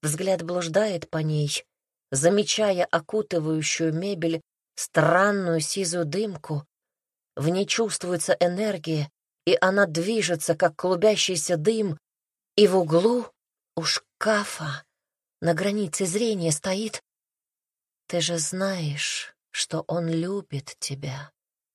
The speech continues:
Я шевелю губами, пытаясь ответить, но я сплю и не могу произнести ни звука, поэтому отвечаю сердцем. "Это ты?"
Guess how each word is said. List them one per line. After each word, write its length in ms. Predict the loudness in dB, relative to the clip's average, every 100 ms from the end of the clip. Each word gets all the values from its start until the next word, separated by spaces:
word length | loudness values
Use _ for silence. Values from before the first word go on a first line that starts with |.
| _ _ _ _ _ 2
Я 120 | 4
шевелю 400 | 4 -2 -2 -2
губами, 440 | -4 0 0 0
пытаясь 540 | -2 -6 -6 -4 -4 -4
ответить, 720 | -6 -6 -12 -10 -10 -10 -8
но 160 | -6 -6
я 180 | -4 -6
сплю 600 | -6 -10 -6 -6 -6 -12 _ _ _ _
и 80 | -2
не 140 | 0 2
могу 340 | 0 0 -4
произнести 680 | 0 0 0 0 -4 -6 -6
ни 140 | -6
звука, 560 | -6 -10 -12 -12 -14 -14 _ _ _ _ 0
поэтому 420 | 2 2 2 4
отвечаю 500 | 4 2 -2 -2 -2
сердцем. 720 | -4 -6 -8 -8 -8 -8 -10 -18 _ _ _ _ _ _ _ -2
"Это 260 | -2 0 -6
ты?" 460 | -6 -8 -8 -12